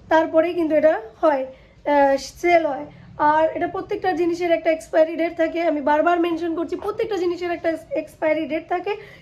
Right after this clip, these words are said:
সেই এক্সপায়ারি ডেটের আগে কিন্তু সেটা কোনো ক্ষতিকারক হয় না, এক্সপায়ারি ডেটের পরে সেটা খেলে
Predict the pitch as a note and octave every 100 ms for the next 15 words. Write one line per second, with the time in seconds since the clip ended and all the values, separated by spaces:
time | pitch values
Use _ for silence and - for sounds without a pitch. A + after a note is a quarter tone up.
0 | - G#4+ G#4 G4 - F#4 F4 F4+ E4 F4
1 | D#4 D4 F4 F4 E4 E4+ D#4 D#4+ D4+ D#4+
2 | - - D#4 D#4 D4+ D4+ D4 D4 G4+ -
3 | - - - F4 F#4+ F4+ F4 E4 E4 D4+
4 | D4 E4+ G4+ - - - D#4+ D#4+ D#4 D4+